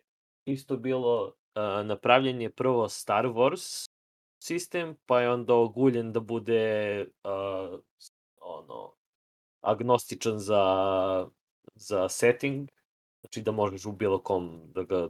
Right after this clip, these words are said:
da vodiš, isto kao što je Fate, isto kao što je, um, šta je, mislim, ovo, taj D N, ta D and D oguljena verzija, to je, ideja je da možeš da vodiš bilo šta u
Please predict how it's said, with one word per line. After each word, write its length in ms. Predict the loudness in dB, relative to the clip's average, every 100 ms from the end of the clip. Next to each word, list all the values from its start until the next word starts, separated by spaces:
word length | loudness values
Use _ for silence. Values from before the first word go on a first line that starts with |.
| -6
da 180 | -4 -2
vodiš, 320 | -2 -6 -8
isto 220 | -8 0
kao 140 | 2
što 180 | 2 -2
je 40 | -4
Fate, 360 | 2 2 2 -4
isto 280 | -12 -12
kao 220 | -8 -6 -8
što 280 | -12 -10
je, 240 | -8 -10 -14 _ _ _ _ _ _ _ _ _ _ _ _ -4
um, 440 | 0 2 2 0 -8 _ -18
šta 220 | -6 -6
je, 100 | -4
mislim, 380 | -6 -8 -6 -10 -12 _ -2
ovo, 360 | 6 6 6 4
taj 200 | 2 2
D 200 | 0 0
N, 100 | 0 4
ta 140 | 4
D 160 | 4 -2
and 140 | 0
D 360 | -2 -2 -6 -6
oguljena 460 | -4 -2 -2 -4 -4
verzija, 380 | -4 -6 -16 _
to 120 | -6
je, 140 | -6 -6
ideja 420 | -2 2 2 2
je 80 | -2
da 260 | 0 0
možeš 380 | 0 0 0 0
da 260 | 2 2 2 -4
vodiš 480 | 0 0 0 -6 0
bilo 260 | 2 2
šta 720 | 0 0 6 10 10 10 8 4
u 420 | 0 -2 0 -2